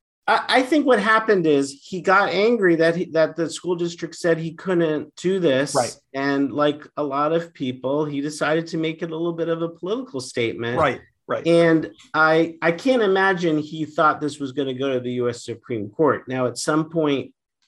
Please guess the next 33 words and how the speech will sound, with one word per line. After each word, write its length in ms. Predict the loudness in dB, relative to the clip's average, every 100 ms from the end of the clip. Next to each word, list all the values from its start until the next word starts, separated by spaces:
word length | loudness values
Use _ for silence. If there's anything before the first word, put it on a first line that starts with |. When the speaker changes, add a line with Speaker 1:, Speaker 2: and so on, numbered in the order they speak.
| _
Speaker 1:
it 260 | -4 -4 -2
did, 540 | 0 2 2 0 -4 -6
and 140 | -6
it 120 | -6
was 220 | -8 -10
clearly 420 | -6 -2 0 0 -2
headed 380 | -2 0 0
that 240 | -2 -8 -6
way 200 | -6 -6
at 120 | -8
some 320 | -8 -6 -6
point. 380 | -6 -4 -4 -8 _ _ _ _ 0
And, 540 | 2 4 4 2 -2 -12 _ _ _ -4
you 140 | 0
know, 160 | 2 0
Paul 320 | 2 2 2
Clement 520 | -2 0 0 0 -4
was 260 | -4 -4 -4
his 200 | -6 -4
lawyer, 720 | -2 0 0 0 -2 -4 -10 -10
who's 300 | -6 -6 -4
an 100 | -6
extremely 920 | -6 -8 -4 0 2 2 0 -4 -6
well, 640 | -4 -2 0 -2 -4 -6 _ _
probably 300 | 2 6 6
the 140 | 6 4
leading 640 | 6 6 4 4 4 2
Supreme 380 | -6 -6 -4 -2
Court 200 | -4 -6
advocate 640 | -8 -6 -6 -6 -6 -4
of 180 | -2 0
our 120 | -2
generation. 1000 | -2 -4 -2 -2 -2 -4 -8 -10 -10